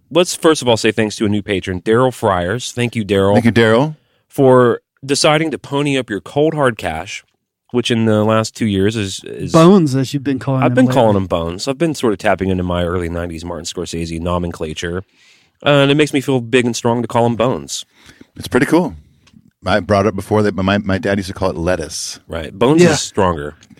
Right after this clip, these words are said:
Speaker 2: It is, oh, much stronger.
Speaker 1: Lettuce wilts. Bones last forever.
Speaker 3: <laughs> Lettuce is more for, like, marijuana.
Speaker 2: Bones,
Speaker 1: That's true.
Speaker 2: bones are
Speaker 3: Yeah.
Speaker 2: definitely stronger than lettuce. I can confirm that.
Speaker 3: The
Speaker 1: Right.
Speaker 3: devil's lettuce.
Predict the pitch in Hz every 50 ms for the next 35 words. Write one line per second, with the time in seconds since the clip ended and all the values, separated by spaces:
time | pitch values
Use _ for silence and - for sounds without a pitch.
0 | _ _ - - 156 175 170 - 117 104 90 - - 120 113 120 139 - - -
1 | - 92 85 82 76 73 170 208 98 - - 107 95 87 76 - - - 98 113
2 | 123 151 147 127 120 107 101 - - 87 87 82 82 202 165 - - - 151 165
3 | 208 233 277 127 - 240 180 165 170 160 160 151 - - 160 151 139 131 120 -
4 | _ 160 151 139 135 127 123 123 123 120 107 104 110 - - - - - - 107
5 | 131 170 202 220 226 226 220 214 214 190 214 - - - - 170 165 175 196 208
6 | 196 190 151 147 135 117 139 120 120 127 - 131 135 123 - - 117 110 110 107
7 | 101 95 98 92 90 85 78 80 - - 95 - - 110 104 101 98 95 85 -
8 | 90 80 78 71 - - - - - 87 87 156 165 160 151 156 139 110 123 139
9 | 135 127 117 117 107 - - - - -